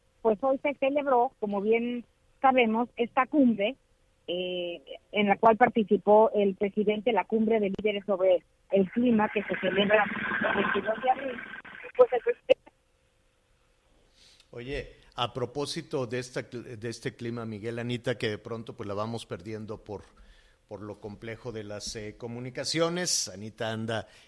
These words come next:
Speaker 2: en todas estas entidades donde es probable, además de Campeche, que se reanuden la, las clases. Vamos a restablecer comunicación,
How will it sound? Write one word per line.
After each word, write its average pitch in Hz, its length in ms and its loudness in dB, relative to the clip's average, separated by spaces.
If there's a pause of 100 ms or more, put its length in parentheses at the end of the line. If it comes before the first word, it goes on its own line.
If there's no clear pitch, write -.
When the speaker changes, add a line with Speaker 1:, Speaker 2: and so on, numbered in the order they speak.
(120)
Speaker 2:
en 95 120 -14
todas 107 280 -8
estas - 340 -10
entidades 104 640 -8
donde 107 640 -10
es 95 180 -16
probable, 123 720 -4
además 101 400 -10
de 117 100 -14
Campeche, - 640 -14 (420)
que 107 340 -8
se - 180 -8
reanuden 98 600 -10
la, 87 220 -18
las 98 260 -14
clases. - 360 -16
Vamos 120 300 -14
a 113 60 -12
restablecer 92 580 -14
comunicación, 95 760 -14